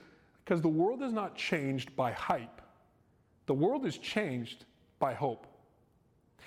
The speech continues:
You know, we're, we're not gonna ever be a church that says we're gonna put, uh, the, the, the foot of hype forward. We wanna lead with hope.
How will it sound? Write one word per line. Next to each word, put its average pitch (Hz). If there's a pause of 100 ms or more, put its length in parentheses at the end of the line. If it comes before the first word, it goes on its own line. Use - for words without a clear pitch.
You 202
know, 214
we're, 226
we're 196
not 214
gonna 202
ever 175
be 165
a 139
church - (520)
that 151
says 143 (260)
we're 160
gonna 160
put, 165
uh, 156
the, 156
the, 147
the 139
foot 180
of -
hype 165
forward. 131
We 220
wanna 170
lead 151 (600)
with 139
hope. 123